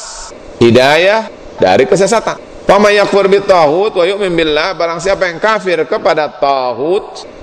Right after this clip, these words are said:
wa yu'min billah, dan beriman pada Allah. Berarti taghut adalah selain Allah, gitu kan? Betul? Yakfur bit taghut wa yu'min billah. Kafir kepada taghut, iman pada Allah.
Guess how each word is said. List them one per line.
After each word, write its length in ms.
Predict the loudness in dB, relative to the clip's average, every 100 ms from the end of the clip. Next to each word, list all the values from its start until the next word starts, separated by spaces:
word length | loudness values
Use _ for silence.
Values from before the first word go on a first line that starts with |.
| 0
wa 80 | 2
yu'min 480 | 4 4 2 0 0
billah, 320 | 0 0 -4 -14 -18 -4
dan 240 | 0 2
beriman 320 | 2 2 0
pada 240 | 2 2 0
Allah. 240 | -2 -6 -10 -8
Berarti 320 | 0 2 2 0
taghut 400 | 2 2 2 0
adalah 320 | -2 -2 -2
selain 240 | -2 -2
Allah, 400 | -2 -4 -6 -4
gitu 160 | -2 0
kan? 160 | 0 -4 -12 -2 2
Betul? 240 | 4 2 0 -16 0
Yakfur 400 | 2 2 2 2
bit 160 | 2 2
taghut 400 | 2 2 2 0
wa 80 | -2
yu'min 320 | -2 -4 -2
billah. 400 | 0 0 -4 -4
Kafir 480 | -2 -2 -2 -4 -4
kepada 320 | -2 -2 -2
taghut, 400 | -4 -4 -2 -4 -4
iman 240 | -4 -4
pada 240 | -2 0 0
Allah. 480 | -2 -4 -6 -16